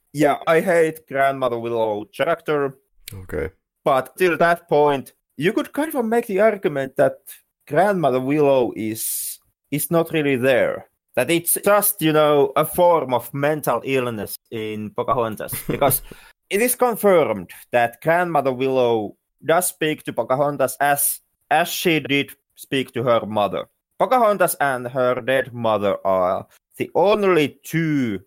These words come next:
Speaker 1: characters up until that point that have actually been confirmed that they can talk to Grandmother Willow. Pocahontas's father shows nowhere near the tree throughout the film. No one in the tribe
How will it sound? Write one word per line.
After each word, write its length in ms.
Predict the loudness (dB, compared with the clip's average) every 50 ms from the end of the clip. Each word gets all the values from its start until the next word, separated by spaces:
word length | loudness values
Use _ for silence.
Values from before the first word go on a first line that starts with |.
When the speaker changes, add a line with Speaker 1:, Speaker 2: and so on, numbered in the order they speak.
| _ _ _ _ _
Speaker 1:
characters 840 | -4 -2 0 0 0 -2 -2 -2 -2 -2 0 -2 -4 -6 -8 -12 -14 _ _ _ _ _ _ -4
up 120 | -2 0 0
until 440 | 0 -2 0 0 0 2 2 2 0
that 340 | 0 0 0 0 -2 -2
point 400 | 0 0 2 2 0 -2 -4 -2
that 240 | 0 0 0 0 -4 -10 _ _ _ _ -20
have 600 | -18 -10 -6 -2 0 0 2 0 0 -2 -4 -10 -10 _ -4
actually 380 | -2 -2 -2 -2 -4 -4 -4 -2
been 240 | -4 -6 -6 -6
confirmed 720 | -4 -2 -2 -2 -2 -2 -2 0 2 2 2 0 -4 -8 -8 -4
that 280 | -4 -4 -4 -4 _ _ _ _ _ -4
they 140 | -2 -2 0
can 180 | 0 -2 -2 -2
talk 300 | 0 0 0 0 -2 -4
to 80 | -10
Grandmother 520 | -6 -2 0 0 0 0 -2 -2 -2 -4 -4
Willow. 480 | -6 -6 -6 -4 -4 -4 -6 -6 -8 _ _ _ _ _ -6
Pocahontas's 640 | -4 -2 -2 0 0 0 -2 -2 -6 -8 -8 -10 -10 -8 _
father 480 | 0 2 2 2 4 4 4 2 2 0 -6 _ _ _ _
shows 600 | -16 -8 -2 0 2 4 4 2 0 -2 -6 -12
nowhere 640 | -12 -10 -6 -2 0 2 2 4 4 4 4 2 2
near 220 | 2 2 0 0 0
the 120 | 0 -2
tree 500 | -4 -6 -6 -4 -2 -2 -2 -4 -6 -8 -12 _ _ _ _ -8
throughout 300 | -2 0 0 0 0 0
the 80 | -2 -4
film. 600 | -2 0 2 4 4 4 4 2 -2 -4 -6 -6 -6
No 320 | -2 0 2 2 4 4 4
one 300 | 4 2 0 -2 -4 -4
in 120 | -4 -2 -2
the 100 | -2 -2
tribe 720 | -4 -4 -4 -2 0 2 4 4 4 2 0 -2 -6 -14